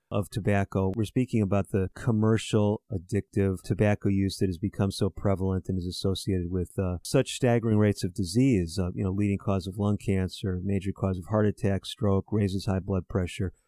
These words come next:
So the list goes on and on. But here's the, the message. We're trying to help people say, look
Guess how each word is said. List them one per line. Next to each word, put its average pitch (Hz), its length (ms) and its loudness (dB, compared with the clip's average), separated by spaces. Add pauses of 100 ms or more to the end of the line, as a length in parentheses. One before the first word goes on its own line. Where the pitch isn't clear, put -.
(120)
So - 140 0
the 113 80 6
list 110 220 2
goes 98 180 4
on 98 140 4
and 98 100 2
on. 113 240 4 (300)
But 120 240 2 (800)
here's 131 240 2
the, 107 80 -2 (140)
the 104 100 -2
message. 92 560 -2 (460)
We're 120 120 2
trying 143 220 2
to 131 80 4
help 120 180 4
people 107 300 0
say, 101 440 2
look 123 320 0